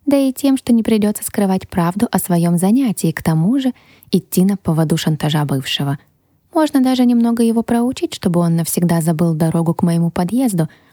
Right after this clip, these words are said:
а память отшибла напрочь. "Почему пилон?" вдруг спрашивает Распутин уже на самом подъезде к офису. "Это как-то связано с желанием причинять себе страдания шестом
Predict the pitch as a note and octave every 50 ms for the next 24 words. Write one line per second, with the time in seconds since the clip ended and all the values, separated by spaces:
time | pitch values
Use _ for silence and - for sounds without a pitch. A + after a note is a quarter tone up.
0 | _ - - D#3+ - - A3 B3 A#3+ F#3 - - - D#3 - - - E3+ E3 D#3+
1 | D#3+ D#3+ C#3+ C3+ - - - - - - - - _ _ _ _ _ _ _ _
2 | _ _ _ _ _ _ _ _ _ _ _ _ _ - - G3 - - - F#3
3 | G3 A3+ - - C#4 C4+ A3 E3 - - - _ - G3+ F3 F#3+ G3 B3+ A#3+ E3
4 | - - - - - F3+ D#3+ D3 - - D#3 D#3 D#3+ - G3 G3 F#3+ - - -
5 | D4+ D#4+ D#4+ - B3 A#3 - - G3+ F#3+ E3+ F3+ F3 F3 F3+ - - - E3+ E3
6 | G3 A#3+ C4 B3+ - G3+ F3 E3 D#3 D#3+ D#3+ D#3 F3 E3+ - - - G#3+ - -
7 | D#3 - - - - - - _ _ _ _ _ _ _ - - E3 D#3+ - -
8 | D3+ D3+ - D#3 D3 - - D#3 D3 - - D3 D3 C#3+ D3 D3+ D3+ D3+ D3+ D3+
9 | D3+ D3 D3 C#3+ D3 D3 D3 D3 D3 D3 D3 D3 D3 C#3+ - - D#3+ D3+ - E3
10 | D#3+ D#3 D3 C#3+ - - D3 C3+ D3 - - - D3 C#3 C#3 C#3+ C#3 C#3 B2 -
11 | C3+ - - - - - - C#3+ D#3 F#3 A3 C4